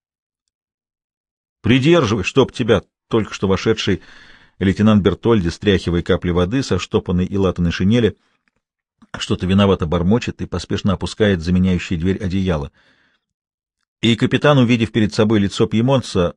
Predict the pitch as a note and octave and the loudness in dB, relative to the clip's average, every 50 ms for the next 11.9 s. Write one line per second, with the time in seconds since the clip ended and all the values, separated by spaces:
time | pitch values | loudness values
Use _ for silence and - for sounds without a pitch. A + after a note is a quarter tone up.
0 | - - A2 B2 - - D#3 D#3 C#3+ B2 A2 G#2 - - G#2+ G2 G2 - - G2+ | -6 -6 -6 -6 -6 -6 -6 -4 -2 -2 -2 -4 -6 -8 -8 -8 -8 -6 -6 -6
1 | G2 F#2+ G2+ A#2+ C#3 C#3 B2+ G#2+ F#2+ G2 F#2 F2 E2 D2+ - G2 G#2 G#2 G#2 - | -4 -4 -2 0 2 2 0 0 0 -2 -2 -2 -4 -6 -8 -6 -6 -6 -6 -4
2 | - G#2+ A2+ A#2+ B2 D3+ F#3+ G3+ G3 E3 - - F3+ E3 - - D#3 - D#3 C#3+ | -4 -2 0 0 0 0 0 0 0 -2 -2 -4 -4 -4 -4 -4 -2 -2 -2 -2
3 | - - D#3+ C3+ B2+ C#3 D3 C#3+ - - - A#2+ A#2+ A#2 B2 A#2 B2+ C3 - - | -4 -8 -8 -4 0 2 2 2 2 -2 -4 -4 -4 -2 -2 -2 -2 -2 -2 -4
4 | B2+ - - - C3 B2+ B2+ B2 - _ - - _ _ _ _ _ _ _ _ | -6 -6 -4 -2 -2 0 0 -2 -4 _ -18 -20 _ _ _ _ _ _ _ _
5 | _ - C3 C#3 B2 A#2+ A2 G2 G2+ A#2 G#2+ F2 - - G2+ F#2+ - - - - | _ -4 0 2 4 4 4 4 4 2 2 2 0 -4 -4 -4 -4 -6 -4 -2
6 | B2 C#3+ F3 F3 D#3+ C#3+ C3+ B2+ A#2 - B2 A2 - - B2+ A2 - - A2 G2+ | 2 2 4 2 2 0 0 -2 -2 -4 -6 -4 0 0 0 0 0 0 -4 -4
7 | - - G#2 F#2 - G2 G#2 A2+ G#2+ A2 G#2+ G#2 G#2 G2+ C3 D#3 D#3+ C#3 A#2+ C3 | -4 -4 -6 -4 -2 0 0 0 2 2 4 4 4 2 2 2 2 2 2 -2
8 | A#2+ - - - - - _ _ - - - - - - - - - _ - - | -4 -4 -10 -20 -20 -20 _ _ -20 -20 -20 -20 -20 -20 -20 -20 -20 _ -16 -12
9 | - - - - C#3+ C#3 A#2 G#2 G2+ - - - G2+ - - - F#2 D#2+ E2+ - | -10 -8 -4 0 2 2 2 2 0 -2 -2 -6 -6 -6 -4 -4 -4 -4 -4 -2
10 | - G2+ G2 G2 G2+ B2 C#3+ C#3 - - F#2 - - G2 G2+ G2 D#2+ E2+ G2 G#2 | -2 0 0 2 2 2 2 2 0 -4 -4 -2 0 0 2 2 0 2 2 2
11 | A#2 A#2 A2+ - G2 F2 E2+ F2 F2 F2 - - - C3+ B2+ A2 E2 - | 2 2 0 -2 -4 -2 0 0 0 -2 -2 -4 -2 0 0 0 0 -2